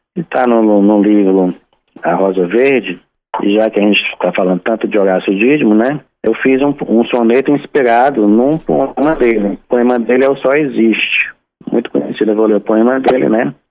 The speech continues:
Diz assim: "Ainda que seja noite, o sol existe. Por cima de pau e pedra, nuvens e tempestades, cobras e lagartos,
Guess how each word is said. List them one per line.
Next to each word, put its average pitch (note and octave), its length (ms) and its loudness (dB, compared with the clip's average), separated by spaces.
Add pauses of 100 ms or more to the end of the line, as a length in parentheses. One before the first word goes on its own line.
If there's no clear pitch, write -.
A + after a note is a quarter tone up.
(120)
Diz G#2 200 2
assim: F#2+ 420 -2 (680)
"Ainda A#2 360 0
que A2+ 160 -2
seja G#2+ 320 0
noite, C3 420 2 (420)
o - 60 -10
sol A#2 220 -2
existe. G2 680 -4 (340)
Por A2 160 -2
cima A2+ 240 0
de G#2+ 100 -2
pau G#2+ 280 -2
e A#2+ 100 -2
pedra, G2+ 560 -2 (240)
nuvens A2 340 0
e G#2 60 -2
tempestades, F#2+ 880 -2 (400)
cobras A2+ 340 0
e G#2+ 40 0
lagartos, G2 800 -2